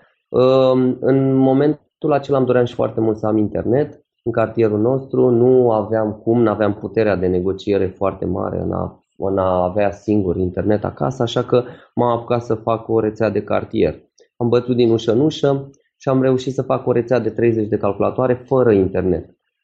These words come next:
Dar ideea era că dacă făceam mai multe calculatoare într-o rețea, puteam să ne vindem ca un, uh, ca o locație cu mai multe calculatoare și eram mult mai interesanți pentru un provider de internet. Asta s-a și întâmplat ulterior.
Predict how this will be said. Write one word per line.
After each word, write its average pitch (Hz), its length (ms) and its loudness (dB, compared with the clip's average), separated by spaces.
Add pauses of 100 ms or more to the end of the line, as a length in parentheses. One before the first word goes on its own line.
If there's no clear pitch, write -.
(120)
Dar 107 100 2
ideea 113 260 2
era 110 480 2
că 110 520 2
dacă 107 280 -2
făceam 110 220 -2
mai 107 100 2
multe 107 240 0
calculatoare 101 500 -4
într-o 98 220 -2
rețea, 104 380 0
puteam 117 320 -2
să 117 120 -2
ne 113 120 4
vindem 113 440 2
ca 110 140 -2
un, 107 260 4
uh, 98 380 0
ca 104 120 -4
o 101 140 4
locație 98 960 -2
cu - 100 -6
mai 101 160 2
multe 107 300 2
calculatoare 95 680 0
și 110 380 -6 (220)
eram 110 240 2
mult 110 180 4
mai 104 160 4
interesanți 98 840 -2
pentru 98 340 -2
un 95 120 2
provider 92 520 -2
de 85 120 -2
internet. 85 480 -2 (440)
Asta 113 240 -4
s-a 113 160 -2
și 107 120 -4
întâmplat 110 480 0
ulterior. 113 560 2